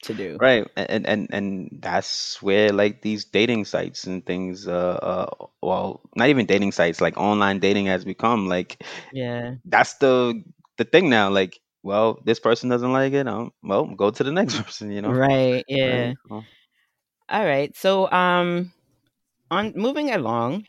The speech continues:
Speaker 1: trying to keep this pretty
Speaker 2: Understood.
Speaker 1: short, um,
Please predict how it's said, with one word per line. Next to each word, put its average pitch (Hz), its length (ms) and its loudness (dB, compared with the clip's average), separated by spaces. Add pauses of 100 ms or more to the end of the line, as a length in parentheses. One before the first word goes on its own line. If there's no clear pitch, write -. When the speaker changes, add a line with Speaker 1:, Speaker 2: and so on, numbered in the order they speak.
(120)
Speaker 1:
trying 120 200 -4
to 117 60 -6
keep 120 220 -12
this - 440 -8 (560)
pretty 110 240 -8
Speaker 2:
Understood. 104 320 -8
Speaker 1:
short, - 140 -20
um, 120 500 -2